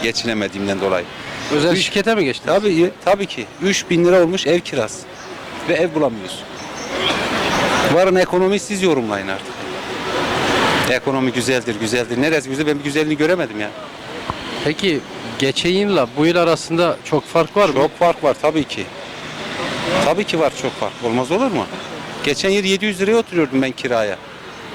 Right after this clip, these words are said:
Speaker 2: Bu yıl?
Speaker 1: Üç bin lira. Bir ay oldu taşınmış.
Speaker 2: Ekonomi nasıl?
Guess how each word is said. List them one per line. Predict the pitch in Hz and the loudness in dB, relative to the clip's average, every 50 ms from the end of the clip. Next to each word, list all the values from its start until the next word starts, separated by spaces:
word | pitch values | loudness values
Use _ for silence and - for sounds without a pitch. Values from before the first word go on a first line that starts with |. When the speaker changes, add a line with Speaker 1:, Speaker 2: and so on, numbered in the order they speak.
| - - - - - - | -12 -12 -10 -6 -2 2
Speaker 2:
Bu | 160 | 4
yıl? | 165 185 208 202 - - - - - | 4 4 2 -2 -6 -12 -8 -2 0
Speaker 1:
Üç | 175 214 202 - - - | 2 2 2 0 2 4
bin | 160 131 120 104 | 4 4 4 2
lira. | 90 92 95 - - - - - - - - - - - - - - - - - - - - | 0 -2 -4 -6 -10 -14 -12 -12 -12 -12 -10 -8 -8 -8 -8 -6 -4 -2 -2 0 0 2 2
Bir | 165 | 4
ay | 170 156 135 127 | 4 4 4 2
oldu | 127 143 151 - | 0 -2 -2 -4
taşınmış. | 165 156 - - 156 156 147 - - - - | -4 -4 -4 -2 -2 -2 -2 -2 -4 -2 2
Speaker 2:
Ekonomi | 226 269 - 277 294 285 254 233 226 | 2 4 6 8 8 8 8 8 8
nasıl? | 262 247 - - 160 165 | 8 8 6 4 2 -2